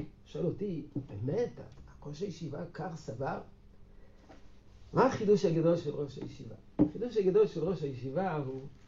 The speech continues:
שלפי הרמב"ם, מצוות שמיטה בימינו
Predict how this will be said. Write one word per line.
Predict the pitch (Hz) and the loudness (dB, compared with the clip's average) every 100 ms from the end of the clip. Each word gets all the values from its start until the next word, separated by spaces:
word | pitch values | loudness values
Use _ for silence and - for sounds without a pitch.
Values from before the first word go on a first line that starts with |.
| - - - - - | -20 -20 -20 -20 -20
שלפי | - - 139 - 226 | -16 -10 -8 0 2
הרמב"ם, | 202 156 170 165 147 117 - - - - - - - - - - - 143 | 2 0 -2 -4 -6 -10 -16 -16 -16 -18 -20 -20 -20 -20 -20 -20 -14 -10
מצוות | 143 - 214 - | -8 -2 -2 -2
שמיטה | - 147 - 180 | -4 -6 -2 -2
בימינו | 170 127 123 165 196 | 0 -2 0 0 0